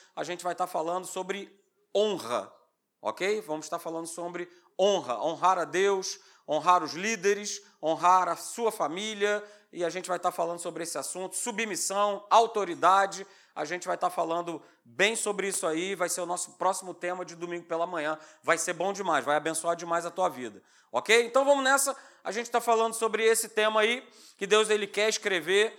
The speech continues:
tem uma página prontinha pra escrever uma nova história na tua vida, que nem eu e você sejamos um impedimento, né, pra que ele possa escrever, ok? Então o nosso texto é esse aí, nosso texto base, primeira Coríntios dois, verso nove,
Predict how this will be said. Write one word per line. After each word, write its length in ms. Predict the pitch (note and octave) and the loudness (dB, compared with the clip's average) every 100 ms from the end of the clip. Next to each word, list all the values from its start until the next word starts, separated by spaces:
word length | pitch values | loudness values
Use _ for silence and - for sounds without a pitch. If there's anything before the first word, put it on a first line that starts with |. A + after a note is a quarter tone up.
| - _ _ | -16 _ _
tem 140 | F#3 | -4
uma 140 | G3+ F#3 | 0 2
página 420 | - G3+ F#3 F#3 | 6 4 4 -2
prontinha 640 | - C#4 C4+ - A#3+ B3+ A#3+ | 2 2 2 -4 -4 -2 -2
pra 140 | A3 | -2
escrever 340 | G#3 G3 F#3 | -4 -4 -4
uma 180 | G3+ G3 | -2 -2
nova 220 | F#3 F#3 | -2 -2
história 420 | F3+ - F#3 F3+ F3+ | -4 -6 -2 0 0
na 100 | E3+ | -4
tua 200 | F3 D3+ | -2 -2
vida, 400 | C3+ G3+ G3 G#3+ - - - | -2 -6 -6 -8 -16 -20 -10
que 120 | G#3+ | 0
nem 200 | B3 A3+ | 2 6
eu 140 | A#3+ | 6
e 40 | C4 | 6
você 360 | A3 G#3 A3+ | 2 0 0
sejamos 440 | A3+ G#3+ F#3 A3 G3 | 0 -2 -2 -2 -4
um 40 | |
impedimento, 680 | G#3+ A3 A3 F#3 F3+ F#3+ F3 | -2 0 0 0 0 0 -2
né, 120 | F3+ | -6
pra 160 | F3+ F3 | -4 -4
que 80 | F#3 | -4
ele 100 | E3+ | -6
possa 480 | - F3+ F3+ F#3+ - - _ F#3+ | 0 0 0 -4 -6 -14 _ -2
escrever, 800 | F#3+ - G#3 G3+ D3 D3 A#2 - | -2 2 4 4 2 -2 -2 -2
ok? 460 | B2 - A#3 A#3 - - | -2 2 2 2 -6 -2
Então 140 | - | 0
o 40 | C4+ | 2
nosso 220 | C4 A#3+ | 2 0
texto 300 | - B3 B3 | 2 2 4
é 100 | A#3 | 2
esse 160 | A3+ A#3 | 2 0
aí, 260 | A#3 C4+ - _ - _ | -2 -6 -16 _ -20 _
nosso 220 | F#3+ G3 | -4 -2
texto 260 | - G#3+ G#3+ | 0 0 2
base, 300 | F#3+ G#3+ A3 | 6 6 4
primeira 300 | G3+ G#3 G#3+ | -2 -2 0
Coríntios 420 | G3+ F#3+ G#3 - | 0 -2 -4 -6
dois, 260 | C#3 G3 E3+ | 0 0 0
verso 320 | F3 F#3 A#3 | -2 -2 -4
nove, 380 | G3+ G3 G#3 | 2 6 4